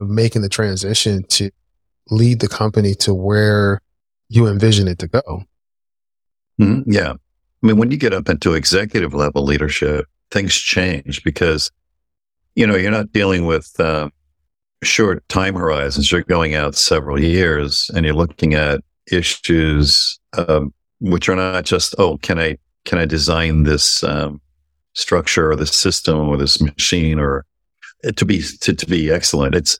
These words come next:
Speaker 2: it's more of, "Where's my company going to compete and how are we going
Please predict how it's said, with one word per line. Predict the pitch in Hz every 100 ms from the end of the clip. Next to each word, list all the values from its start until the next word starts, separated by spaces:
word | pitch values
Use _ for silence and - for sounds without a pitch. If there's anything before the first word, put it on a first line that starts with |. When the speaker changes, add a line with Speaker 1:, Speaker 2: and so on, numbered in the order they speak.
| _
Speaker 2:
it's | - -
more | 98 95
of, | 82 73
"Where's | 82 90 95
my | 90
company | 82 76 92 78 80 71
going | 76 65
to | -
compete | 71 - - 73 - - _ _ _ _ _
and | 85 76
how | 90
are | 80
we | 78 73
going | 82 78 78 73